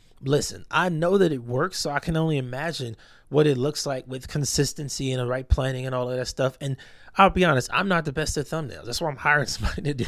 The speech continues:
that for me. I would probably have, like, fifty thousand subscribers if I had better thumbnails, man. My thumbnails are <laughs> terrible. So this is a content creation strategy you could be following. And I think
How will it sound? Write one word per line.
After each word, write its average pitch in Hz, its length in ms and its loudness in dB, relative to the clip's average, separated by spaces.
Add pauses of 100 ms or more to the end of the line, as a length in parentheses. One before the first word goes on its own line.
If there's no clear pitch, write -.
that - 120 -6
for 175 180 0
me. 190 200 -4 (680)
I 277 100 2
would 320 140 0
probably 240 300 4
have, 185 200 -2
like, 175 180 -4
fifty 202 400 2
thousand 175 300 2
subscribers 143 480 0
if 131 100 -4
I 151 60 -4
had 135 220 -4
better 139 200 2
thumbnails, 117 480 -4
man. 107 180 -6
My 139 120 -6
thumbnails 170 400 -6
are 117 40 -12
<laughs> - 120 10
terrible. - 440 -4 (1500)
So 165 180 4
this 185 240 4
is 214 140 4
a 175 80 4
content 170 600 -2
creation 156 440 0
strategy 151 460 0
you 143 140 -2
could 139 180 0
be 131 80 -4
following. 123 480 -2
And 160 100 -4
I 269 120 4
think 285 260 0